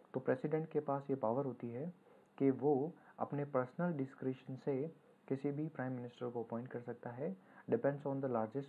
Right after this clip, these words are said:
party, depends on the coalition। तो इस प्रकार से पहली बार नाइनटीन सेवेंटी नाइन के अंदर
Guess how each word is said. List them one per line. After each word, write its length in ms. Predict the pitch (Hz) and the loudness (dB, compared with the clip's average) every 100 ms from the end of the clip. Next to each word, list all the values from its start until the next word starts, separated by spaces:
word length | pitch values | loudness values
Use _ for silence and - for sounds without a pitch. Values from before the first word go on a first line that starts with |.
| - | -2
party, 320 | 110 110 175 190 - - - | -2 -2 -4 -6 -12 -14 -2
depends 380 | 120 131 135 117 | 2 2 2 -4
on 60 | |
the 140 | 113 143 | -4 -2
coalition। 480 | - 104 98 - 95 - - _ _ _ _ _ - - _ _ _ | -2 -2 -4 -8 -12 -14 -20 _ _ _ _ _ -20 -20 _ _ _
तो 260 | 156 170 220 | 6 6 4
इस 160 | 143 139 | -2 -4
प्रकार 360 | - 143 147 | -2 0 0
से 140 | 151 151 | 0 -2
पहली 300 | 123 127 151 | -2 -2 -2
बार 220 | 139 139 | -2 -2
नाइनटीन 420 | 123 120 139 156 | -2 -2 -2 -4
सेवेंटी 380 | 147 120 127 143 | -2 -4 -4 -4
नाइन 200 | 131 135 | -4 -4
के 100 | 127 | -4
अंदर 300 | 117 117 | -4 -4